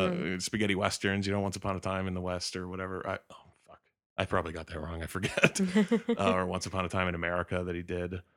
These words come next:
Speaker 2: Once Upon a Time in Hollywood, it was just like, "Oh, yeah, it's a callback to those movies that he
Speaker 1: Mm-hmm.
Speaker 2: loves." But it's like, "Oh, but it's, it's, I mean, Once Upon a Time, it's a,
Speaker 1: Yeah.
Speaker 2: it's a, it's a fairy tale."
Speaker 1: Yeah.
Speaker 2: And it really, it, despite it being, like, such a technically happy ending, it made me so sad just knowing,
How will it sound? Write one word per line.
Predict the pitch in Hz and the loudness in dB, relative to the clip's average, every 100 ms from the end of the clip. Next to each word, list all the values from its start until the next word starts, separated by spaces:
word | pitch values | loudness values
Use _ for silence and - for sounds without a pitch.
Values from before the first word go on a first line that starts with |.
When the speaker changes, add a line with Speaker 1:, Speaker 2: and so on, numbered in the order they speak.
| _ _ _ | _ _ _
Speaker 2:
Once | 90 - | -4 0
Upon | 92 | -2
a | 87 | 2
Time | 101 87 | 0 2
in | 87 | 2
Hollywood, | 104 104 101 | 2 4 4
it | 98 | 2
was | 90 | 0
just | 92 | 0
like, | 107 | 4
"Oh, | 247 | 6
yeah, | 214 180 | 6 4
it's | 107 | 2
a | 120 120 - | 2 0 0
callback | - 147 104 92 | 4 4 4 2
to | 113 | 2
those | 113 | 4
movies | 143 226 220 | 6 6 6
that | - | 4
he | |
Speaker 1:
Mm-hmm. | 92 | 4
Speaker 2:
loves." | 87 85 - | 2 0 0
But | 98 | 0
it's | 90 | 0
like, | 90 - | -2 -4
"Oh, | 104 117 92 98 | -6 -4 -4 -2
but | 104 - | -4 -2
it's, | 92 - - - - 98 | -4 -4 -6 -6 -4 -4
it's, | 92 - - - | -2 -4 -8 -8
I | 76 | -4
mean, | 90 | -2
Once | 90 98 | 0 0
Upon | 98 107 | 4 4
a | |
Time, | 101 107 87 | 4 2 0
it's | 85 - | -2 2
a, | 87 85 | 4 4
Speaker 1:
Yeah. | 185 | 2
Speaker 2:
it's | 175 | 2
a, | 92 | 0
it's | 82 | -2
a | 92 | -2
fairy | 98 98 95 | 2 2 2
tale." | 82 78 78 - | -2 -4 -8 -8
Speaker 1:
Yeah. | - - 208 - | -2 0 0 -2
Speaker 2:
And | 87 | -2
it | 95 | 2
really, | - 202 101 90 - _ - _ _ | 4 4 4 2 -4 _ -20 _ _
it, | 123 - _ 110 | 0 0 _ 0
despite | 117 - 131 127 | 0 2 2 2
it | 107 | 2
being, | 123 131 | 4 4
like, | 104 - | 2 2
such | 110 - | 2 4
a | 101 92 | 2 2
technically | - 117 - 123 117 98 | 0 -2 2 2 2 2
happy | 95 101 90 | 2 0 0
ending, | 92 117 90 | 2 2 0
it | 78 | -2
made | 87 | -4
me | 90 | -4
so | - - | -4 -4
sad | - 92 101 - - _ _ | -4 -4 -4 -6 -12 _ _
just | - 82 - | -6 -6 -4
knowing, | 95 87 90 87 80 | -2 0 0 -2 -6